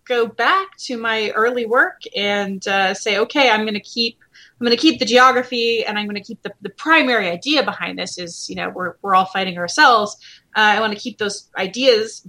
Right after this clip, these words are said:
but aside from the two real major ideas and some of the major characters who still have kind of the same origin stories, um, that was really all that stayed the same." <laughs> I really did. People were like, "Oh, you revised it." I was like,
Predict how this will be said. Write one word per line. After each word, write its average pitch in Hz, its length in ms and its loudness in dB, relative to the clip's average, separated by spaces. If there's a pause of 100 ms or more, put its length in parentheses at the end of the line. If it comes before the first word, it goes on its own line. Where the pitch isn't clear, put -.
but 196 260 -2 (280)
aside 262 460 -2
from 453 140 -6
the 233 100 2
two 285 400 -4
real 226 240 2
major 233 320 0
ideas 202 440 0
and 185 160 -12
some 202 140 -12
of 196 60 -6
the 190 60 -6
major 196 240 -2
characters - 800 -4
who 185 140 -6
still 190 240 0
have 180 140 0
kind 196 200 0
of 180 80 -2
the 185 80 -8
same 185 520 -2
origin 196 460 4
stories, 185 540 -6 (440)
um, 180 560 0 (420)
that 185 320 4 (140)
was 202 240 0
really 180 320 -4
all 165 240 -4
that - 160 -10
stayed - 260 -12
the - 80 -16
same." - 300 -10
<laughs> - 40 -10
I 339 520 6
really 359 260 4
did. 330 220 -2 (280)
People 381 160 -2
were 359 80 4
like, 320 200 2
"Oh, 415 340 0
you 330 220 -4
revised 330 440 0
it." 269 40 -2
I - 20 -4
was 254 80 -8
like, 269 160 -8